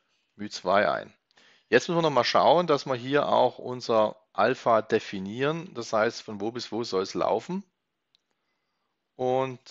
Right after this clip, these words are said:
das haben wir eigentlich hier oben schon gemacht, sehe ich gerade hier nämlich. Und wir haben es die ganze Zeit aber nur Alpha genannt. Also nehmen wir unser Alpha I jetzt einfach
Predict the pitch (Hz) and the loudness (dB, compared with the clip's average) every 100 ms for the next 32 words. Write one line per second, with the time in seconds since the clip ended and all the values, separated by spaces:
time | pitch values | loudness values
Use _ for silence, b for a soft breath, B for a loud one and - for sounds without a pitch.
0 | - - 107 - 127 - 120 135 127 - | -12 -8 -4 -2 -2 0 -2 -2 -8 -6
1 | - 143 147 143 117 101 135 156 - 101 | -6 -6 -8 -8 -8 -6 -6 -6 -8 -8
2 | - - 95 107 120 113 147 113 95 117 | -8 -8 -6 -6 -8 -8 -6 -4 -4 -6
3 | 160 - _ _ _ _ _ _ _ _ | -6 -8 _ _ _ _ _ _ _ _
4 | - 123 107 117 - 110 123 107 110 104 | -8 2 2 2 2 2 2 0 0 2
5 | 104 135 120 107 95 87 151 147 - 123 | 4 4 6 4 4 0 0 0 -2 -4
6 | 120 117 - 107 110 107 127 156 - - | -6 -4 -2 0 0 -2 -2 -6 -4 -6
7 | 98 120 135 - | -2 -2 -2 -6